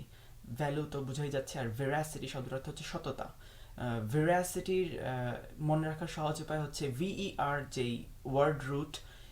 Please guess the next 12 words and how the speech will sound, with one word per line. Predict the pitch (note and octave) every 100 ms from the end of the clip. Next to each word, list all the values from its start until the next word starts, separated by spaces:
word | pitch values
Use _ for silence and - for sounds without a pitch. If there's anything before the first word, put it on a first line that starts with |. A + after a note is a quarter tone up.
| -
এই | C#3 C#3+
ওয়ার্ড | C#3+ C#3+ D#3 D#3+
রুট | E3+
দিয়ে | C#3 E3 E3+
অনেকগুলো | A3 G#3+ G3+ G3
শব্দ | D3+ C#3
হয়, | D#3+
যেগুলো | E3 D#3+ E3+
সবগুলোই | G#3+ G3+ G#3+
হচ্ছে | G3+ G#3
সততার | - F3+ F3 D#3+
সাথে, | C#3+ - C#3 -